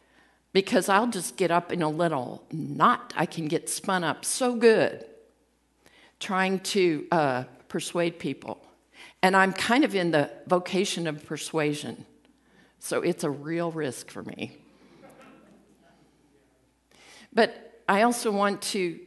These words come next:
share with you that I don't teach things that I don't need to learn myself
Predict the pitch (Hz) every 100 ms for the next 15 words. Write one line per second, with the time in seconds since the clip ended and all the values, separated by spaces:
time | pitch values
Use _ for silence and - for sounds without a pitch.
0 | _ _ - - - 208 196 202 190 185
1 | 190 220 202 190 - _ - - 214 220
2 | 214 - - 190 180 180 185 180 180 170
3 | 151 160 - 175 - 175 175 170 165 170
4 | 175 170 160 160 - 170 139 - - -
5 | -